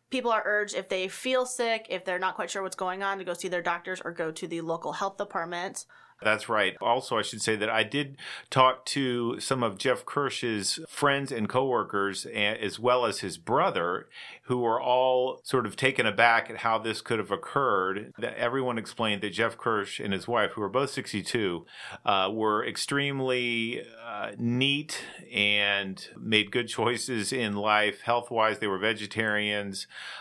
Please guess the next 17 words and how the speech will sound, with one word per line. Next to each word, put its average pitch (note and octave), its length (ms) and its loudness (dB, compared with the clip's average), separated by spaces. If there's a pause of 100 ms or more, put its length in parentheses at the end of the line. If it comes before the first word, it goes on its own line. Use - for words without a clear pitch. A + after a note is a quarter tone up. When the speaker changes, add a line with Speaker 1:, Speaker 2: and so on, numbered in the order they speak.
(180)
Speaker 2:
Jeff A#2+ 280 2
Kirsch, A2+ 480 -2
uh, A2 480 -6
was G#2 240 -4
an F#2+ 80 0
attorney, A#2+ 680 -2 (320)
successful B2 640 2
guy, G2+ 600 4 (120)
um, G2 400 2
very A#2 240 2
fastidious A#2 760 -2
about G2+ 580 2 (100)
the G#2+ 120 -4
cleanliness A#2+ 760 -2
of A2 220 -4
his G2+ 280 -2
house. G#2+ 520 2